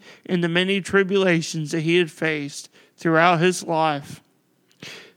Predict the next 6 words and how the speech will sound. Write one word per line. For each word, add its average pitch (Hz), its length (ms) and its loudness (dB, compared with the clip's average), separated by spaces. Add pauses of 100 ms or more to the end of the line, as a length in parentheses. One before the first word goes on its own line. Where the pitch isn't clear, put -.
Throughout 220 400 6
his 233 300 2
life, 160 400 2
David 180 420 2
did 196 240 4
learn 156 500 0